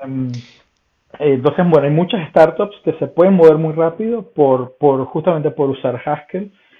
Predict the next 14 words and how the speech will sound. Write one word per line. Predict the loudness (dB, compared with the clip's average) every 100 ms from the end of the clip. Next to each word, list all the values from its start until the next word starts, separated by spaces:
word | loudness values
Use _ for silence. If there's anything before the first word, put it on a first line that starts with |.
| _ _ _ _ _ -2
Y | 2
también | 4 4 2 0 0
hay, | 2 2
hay | 4 4
empresas | 4 2 0 0 -4
muy | 0 2
grandes | 2 2 0
que | 0
también | 2 2 2 -2 2
lo, | 6 6 4 2
lo, | 0 2 0 -2
lo | 0
usan, | 0 0 0 -2 -2
no, | -4 -4